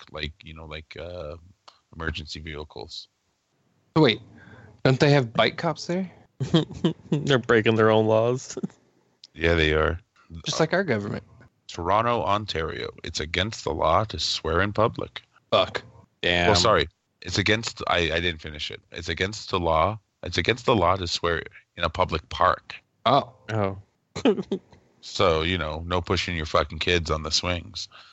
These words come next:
Speaker 3: Of course.
Speaker 1: In Windsor, Ontario, you are not allowed to play a musical instrument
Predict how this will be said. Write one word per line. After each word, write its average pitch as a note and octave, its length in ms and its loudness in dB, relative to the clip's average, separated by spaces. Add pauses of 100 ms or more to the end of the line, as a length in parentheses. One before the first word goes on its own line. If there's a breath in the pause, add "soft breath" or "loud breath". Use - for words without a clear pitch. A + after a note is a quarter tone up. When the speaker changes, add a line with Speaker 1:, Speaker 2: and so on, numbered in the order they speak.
(160)
Speaker 3:
Of G#2 100 -10
course. G2+ 440 2 (340)
Speaker 1:
In E2 120 -10
Windsor, F#2+ 360 2
Ontario, G2 800 2
you E2+ 220 0
are D#2 100 0
not E2 380 0
allowed E2 340 0
to E2+ 60 -4
play D#2 220 0
a D2+ 40 -4
musical F#2 440 -4
instrument D#2+ 580 -4